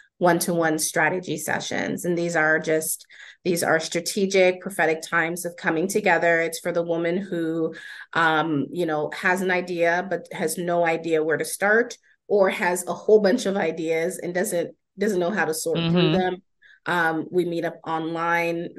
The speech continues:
Speaker 1: for an hour. We dump it all out. Um, Holy Spirit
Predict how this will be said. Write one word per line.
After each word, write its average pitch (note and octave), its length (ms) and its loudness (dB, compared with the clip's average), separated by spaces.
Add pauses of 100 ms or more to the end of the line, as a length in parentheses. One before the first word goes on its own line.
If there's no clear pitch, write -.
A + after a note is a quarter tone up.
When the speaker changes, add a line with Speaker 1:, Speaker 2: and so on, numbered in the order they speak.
Speaker 1:
for E3+ 120 -6
an D3+ 160 -6
hour. D#3+ 480 0
We F#3+ 160 -2
dump F#3+ 260 0
it E3+ 160 -2
all D#3 320 -2
out. D#3+ 380 2 (380)
Um, D3+ 500 -4
Holy G3 340 4
Spirit E3 600 0